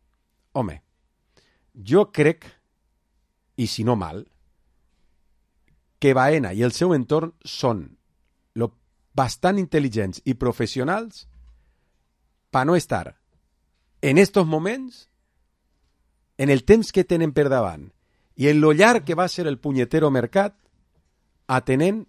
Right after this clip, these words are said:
i marejant la perdiu en el seu futur. O sea, Baena no necessita oferir-se a ningú. No necessita anar a cap lloc a dir, «Quiero irme». No ho necessita. Per lo tant,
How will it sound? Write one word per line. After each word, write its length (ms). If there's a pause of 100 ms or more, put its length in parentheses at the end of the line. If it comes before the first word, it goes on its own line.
(140)
i 120
marejant 500
la 140
perdiu 400 (640)
en 140
el 80
seu 180
futur. 360
O 840
sea, 120
Baena 500
no 260
necessita 540
oferir-se 580
a 40
ningú. 360 (540)
No 180
necessita 600
anar 260
a 80
cap 220
lloc 220
a 80
dir, 260 (120)
«Quiero 220
irme». 380
No 200
ho 120
necessita. 680 (400)
Per 220
lo 140
tant, 360